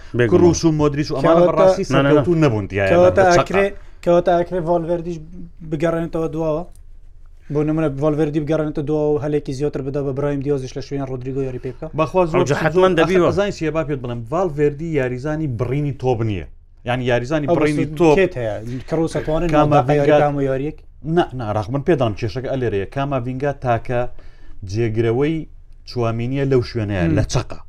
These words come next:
Speaker 2: کە تۆ ئەمەت لە دە ئەوتۆماتیکیان ناتوانانی کاما ڤینگا لە باڵا بەکاربێنی، مەگەر یاریە گوای دانەی، مەسەلەن، بە، لە یەک حاڵەت ئاکرێ بە بڕوای من، لە زیاتی یەک چەق بیکەی بە دوو چەق.
Speaker 3: مم.
Speaker 2: یعنی،
Speaker 1: کروس و
Speaker 2: مەسەلەن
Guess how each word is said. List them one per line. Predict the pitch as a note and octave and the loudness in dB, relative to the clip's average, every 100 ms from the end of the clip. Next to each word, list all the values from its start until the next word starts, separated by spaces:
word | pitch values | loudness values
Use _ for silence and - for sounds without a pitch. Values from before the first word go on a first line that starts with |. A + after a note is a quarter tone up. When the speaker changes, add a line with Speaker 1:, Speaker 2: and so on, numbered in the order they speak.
| - - - - - | -16 -16 -16 -14 -4
Speaker 2:
کە | B2 | -2
تۆ | F3 | -2
ئەمەت | D#3+ F3 C#3+ | -2 -2 0
لە | D#3 | 2
دە | F3+ C#3+ C3+ | 2 2 2
ئەوتۆماتیکیان | B2 C3 C3 B2+ - E3 | 0 -2 -4 -6 -6 -2
ناتوانانی | D#3+ C#3 A2+ | -2 -2 -4
کاما | A2+ G#2 G2+ | -4 -4 -4
ڤینگا | G2+ G2+ F#2+ | -2 -2 0
لە | F#2 | 0
باڵا | F2+ F2 | 0 -2
بەکاربێنی، | F2 F2+ E2+ A2 C#3+ G3+ | -4 -6 -6 -6 -4 -2
مەگەر | A#3+ G#2 - - - - - | -2 -2 -4 -10 -20 -16 2
یاریە | C3+ C#3+ E3 D#3 | 4 4 4 4
گوای | D#3 | 4
دانەی، | A#2+ A2+ B2 C3+ | 4 0 0 -4
مەسەلەن، | C3+ C3+ B2+ - G#2+ A2+ | -4 -4 -6 -8 -12 -6
بە، | G#2+ C3 B2+ B2 | -4 -4 -2 2
لە | D3+ | 4
یەک | B2+ | 4
حاڵەت | A2 A2 | 4 4
ئاکرێ | G2 F#2+ G2+ | 2 2 0
بە | G2 | 0
بڕوای | G2 F#2 | 0 -4
من، | E2+ - - - | -6 -12 -18 -4
لە | A2+ | -2
زیاتی | G#2+ B2 D3+ C3+ A#2 | 2 0 -2 -8 -4
یەک | C#3+ - | -4 -4
چەق | C3 B2 | -8 -6
بیکەی | A#2+ B2 A2 | -2 0 0
بە | G#2+ | 0
دوو | G#2+ | -2
چەق. | - F2 - - - | -6 -12 -14 -18 -6
Speaker 3:
مم. | C#3 C3 B2+ | -4 -2 -2
Speaker 2:
یعنی، | C#3+ B2+ F#2+ - - - | 2 2 2 -4 -16 -2
Speaker 1:
کروس | D3 E3 | 4 6
و | D3 | 6
Speaker 2:
مەسەلەن | D3 | 6